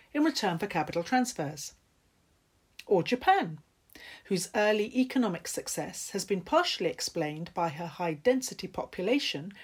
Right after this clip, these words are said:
which enabled technology transfer to occur so rapidly and extensively. Political alliances, cultural change, and economic growth can all be attributed in part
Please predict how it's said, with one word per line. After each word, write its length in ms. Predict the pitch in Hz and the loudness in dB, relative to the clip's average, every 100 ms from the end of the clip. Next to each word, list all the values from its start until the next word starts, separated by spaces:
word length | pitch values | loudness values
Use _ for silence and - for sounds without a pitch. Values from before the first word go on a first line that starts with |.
| - - - | -20 -10 -2
which 160 | 262 | 2
enabled 480 | 226 208 196 185 180 | 4 4 2 0 -4
technology 540 | - 208 294 359 262 | -4 0 2 2 0
transfer 640 | 175 - 165 156 - 151 165 - - - - | -4 -4 -4 -4 -4 -4 -6 -12 -20 -16 0
to 120 | 247 | 2
occur 300 | 247 214 196 | 2 2 0
so 220 | - 269 | 4 4
rapidly 440 | 202 151 165 156 | 4 0 -2 -4
and 160 | 175 185 | -2 -2
extensively. 680 | 220 - 294 262 - 151 143 - _ _ _ _ _ _ | -2 -2 0 -2 -6 -8 -8 -12 _ _ _ _ _ _
Political 400 | - 175 - 151 | 0 0 0 -2
alliances, 800 | 139 156 247 240 - 277 269 254 | 0 2 2 2 0 0 0 -2
cultural 500 | - - 143 - 165 | -4 -2 -2 -4 -12
change, 600 | 160 - 196 196 196 196 - | -8 -2 0 0 -4 -6 -6
and 180 | 180 - | -8 -4
economic 520 | 262 233 185 156 - | -4 -2 -4 -4 -4
growth 440 | - 339 233 - - - - - | 2 4 4 0 -14 -20 -20 -6
can 180 | 214 226 | -4 2
all 240 | 247 285 | 6 6
be 160 | 285 277 | 6 2
attributed 640 | 269 226 196 165 165 160 - | 2 0 -2 -2 -2 0 2
in 180 | 302 | 2
part 500 | 294 208 151 - - | 2 -2 -2 -2 -8